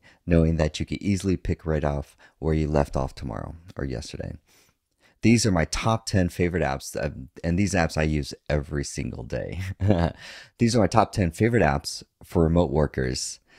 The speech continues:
so you can sharpen your focus and increase your productivity. Let's get started.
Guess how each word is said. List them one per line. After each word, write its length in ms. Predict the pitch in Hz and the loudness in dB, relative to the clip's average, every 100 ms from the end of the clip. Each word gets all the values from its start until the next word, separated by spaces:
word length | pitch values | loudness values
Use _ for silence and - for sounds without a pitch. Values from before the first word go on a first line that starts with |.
| - - | -20 -4
so 140 | 92 | 2
you 120 | 90 | 2
can 120 | 92 | 2
sharpen 380 | 73 92 92 104 | 2 4 4 4
your 80 | 104 | 2
focus 640 | - 76 71 69 - - - _ 87 | 4 2 2 -2 -4 -12 -18 _ -2
and 100 | 82 | 0
increase 360 | 78 82 - | 0 -2 -2
your 80 | 73 | -4
productivity. 800 | - 64 69 - 60 - - 82 _ _ _ _ 80 | -2 -2 -4 -8 -12 -12 -14 -20 _ _ _ _ -4
Let's 200 | 73 - | -4 -4
get 140 | 73 | -6
started. 540 | - 62 50 - 87 | -4 -6 -6 -10 -12